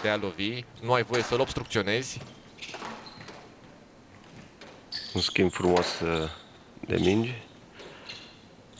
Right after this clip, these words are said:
Speaker 1: Dar folosește foarte mult, uh, pereții laterali,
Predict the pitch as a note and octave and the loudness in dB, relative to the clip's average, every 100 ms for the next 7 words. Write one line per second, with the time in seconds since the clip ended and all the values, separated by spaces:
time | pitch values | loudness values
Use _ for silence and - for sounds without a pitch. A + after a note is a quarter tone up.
0 | - - - - - - - - - - | -14 -6 -4 -4 -8 -12 -16 -18 -18 -18
1 | - - - - - - - G2 G#2+ B2 | -14 -14 -10 -8 -8 -8 -6 0 2 4
2 | D3+ D#3+ - D#3 - B2 A#2+ A#2 - G#2+ | 4 2 4 2 2 -4 -4 -6 -4 -2
3 | G2+ F#2+ F#2 - G#2 G#2+ G#2 G2 G2 G2 | 0 0 0 0 2 2 2 0 4 4
4 | F#2+ | 4